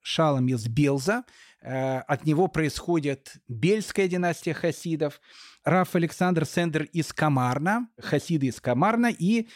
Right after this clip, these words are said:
Рав Яков Исхак из Пшиска, который входит, э, э, в еврейскую историю под именем Аид Акадош, святой еврей, ученики которого тоже станут,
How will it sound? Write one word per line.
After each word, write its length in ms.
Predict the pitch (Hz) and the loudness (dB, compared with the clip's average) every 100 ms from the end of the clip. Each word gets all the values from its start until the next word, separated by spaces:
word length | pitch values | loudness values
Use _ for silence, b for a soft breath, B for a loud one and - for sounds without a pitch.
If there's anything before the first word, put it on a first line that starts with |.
| B B - | B B 0
Рав 400 | 139 160 - 147 | 2 0 -4 -2
Яков 560 | 147 135 185 - 147 - | 0 2 2 2 -4 -2
Исхак 500 | 175 180 - 147 - | -2 -2 -2 -4 -2
из 160 | 147 - | -4 -4
Пшиска, 580 | - - 226 - 180 | -4 0 0 0 -4
который 440 | 139 131 - 147 139 | -2 -6 -2 -4 -4
входит, 420 | - 165 131 - | -2 0 0 -4
э, 320 | 131 131 120 - b b - | -4 -2 -2 -6 b b -6
э, 340 | 117 113 113 | 0 2 2
в 220 | 110 110 | 0 0
еврейскую 500 | 131 131 160 156 - | 2 4 2 0 -2
историю 300 | 139 160 139 | 0 0 0
под 200 | - 151 | 0 -4
именем 420 | - 175 143 131 - | 0 0 0 -2 0
Аид 360 | 151 156 131 - | 0 2 -2 -2
Акадош, 560 | 107 120 139 226 - B B | -2 0 2 0 -2 B B
святой 520 | - 160 170 - 147 127 | -8 -2 0 2 2 2
еврей, 460 | 113 175 226 233 B B B B - | 2 0 0 -4 B B B B -4
ученики 500 | 151 - 180 - 185 | 0 2 2 2 0
которого 460 | 165 - 190 185 | 0 0 -2 -2
тоже 320 | - 170 175 | -4 -4 -4
станут, 580 | 147 - 139 147 147 - | -6 -2 -2 0 -4 -8